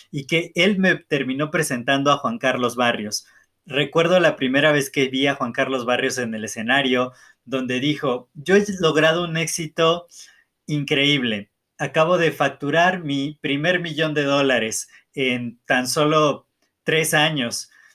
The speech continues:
Yo dije, "Guau, facturó un millón de dólares en tan solo tres años". Más bien ganó, no facturó, ganó un millón de dólares en tres años.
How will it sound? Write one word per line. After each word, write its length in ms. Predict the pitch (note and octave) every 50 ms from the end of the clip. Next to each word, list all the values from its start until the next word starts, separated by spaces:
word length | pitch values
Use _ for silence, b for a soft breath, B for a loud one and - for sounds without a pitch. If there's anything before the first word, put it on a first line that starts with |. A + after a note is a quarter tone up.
| b _ _ _
Yo 160 | - C3+ D3+
dije, 180 | D#3 D3 - D3+
"Guau, 440 | B2 B2+ C3+ F3 F#3+ G3+ A3+ G#3+ -
facturó 380 | - E3 C3+ - - D3+ E3
un 100 | F#3+ G3+
millón 240 | G3+ G3 F#3+ F#3+ F#3
de 80 | F#3+ F#3+
dólares 500 | F3+ F#3 F#3 F#3 F#3+ F#3 F#3+ F#3 - -
en 140 | - C#3+ C3+
tan 180 | C3+ C#3 C#3
solo 280 | C#3 - F#3 F#3 G3 -
tres 200 | - D#3 D3+ -
años". 280 | - D#3+ E3 D#3+ D3 D#3
Más 180 | E3 F#3 F#3
bien 180 | F3+ G#3+ G3+ D#3+
ganó, 520 | D#3 D3 C3+ C3 C#3+ E3+ F3 C#3+ - - -
no 160 | C#3 F3 F3+
facturó, 480 | - G#3 G3+ - - D3+ D3 A2+ - B B B B B B
ganó 600 | - D#3 C#3+ C#3 C#3+ D#3 F#3 G#3+ B3 A#3+ - -
un 220 | F3+ E3+ F#3+ F#3+
millón 420 | F#3+ F#3 E3 C#3 C#3 D#3+ D#3+ D#3+ D#3
de 80 | D3+
dólares 640 | C#3+ C3+ C#3 D3 D#3 D#3+ D#3 E3 F3 G3+ G3 - - _
en 220 | D3 C3 C3 B2+
tres 320 | C3 D3 D3+ D3+ D3 - - -
años. 580 | E3 E3+ F3 D3+ C3+ A#2+ A2 A2 - - b